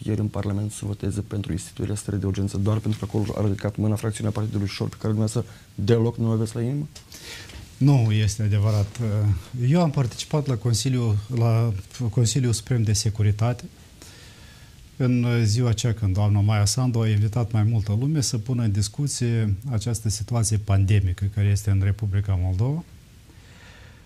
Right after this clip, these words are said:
Speaker 2: Cu părere de rău, eu atunci am înțeles că instituțiile sunt foarte slabe și vorbesc în contradictoriu. De aceea, probabil, am fost singurul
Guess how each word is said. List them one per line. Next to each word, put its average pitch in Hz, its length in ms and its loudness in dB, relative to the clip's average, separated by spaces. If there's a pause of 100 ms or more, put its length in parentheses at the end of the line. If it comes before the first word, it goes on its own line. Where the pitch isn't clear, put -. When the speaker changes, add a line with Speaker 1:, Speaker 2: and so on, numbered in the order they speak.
(460)
Speaker 2:
Cu 147 160 0
părere 143 340 4
de 131 100 4
rău, 151 180 4
eu 131 160 4
atunci 151 360 2 (440)
am 113 180 2
înțeles 117 520 2
că 123 300 -2 (180)
instituțiile 131 640 -2
sunt 113 260 -2
foarte 139 360 -2
slabe 110 560 -2 (220)
și - 220 -4
vorbesc 123 540 0
în 120 140 0
contradictoriu. 113 960 -2 (1120)
De 127 120 -2
aceea, 147 260 0
probabil, 135 440 0
am 123 180 0
fost 131 300 0
singurul 95 560 -2